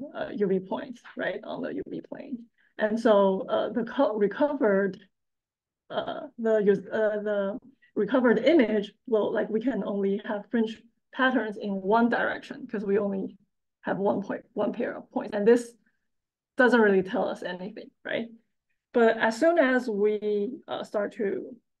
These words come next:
um, add more and more antennas, so, like, w-, when we add one more antenna, now there is three pair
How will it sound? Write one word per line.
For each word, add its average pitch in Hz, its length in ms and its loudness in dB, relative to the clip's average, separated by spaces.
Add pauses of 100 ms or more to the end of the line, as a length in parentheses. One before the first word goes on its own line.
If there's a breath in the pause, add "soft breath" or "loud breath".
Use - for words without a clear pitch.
(500)
um, - 300 -12 (140)
add - 280 -2 (540)
more 262 240 8
and 233 320 2
more 202 420 0 (100)
antennas, 202 500 -6
so, 208 160 2
like, - 260 -4
w-, - 140 -10
when 220 320 -6
we 220 180 0 (100)
add 226 200 4
one 240 260 6
more 285 100 6
antenna, 233 640 0
now 214 240 -2
there 202 180 -2
is - 460 -4 (540)
three 277 220 4
pair 202 460 -2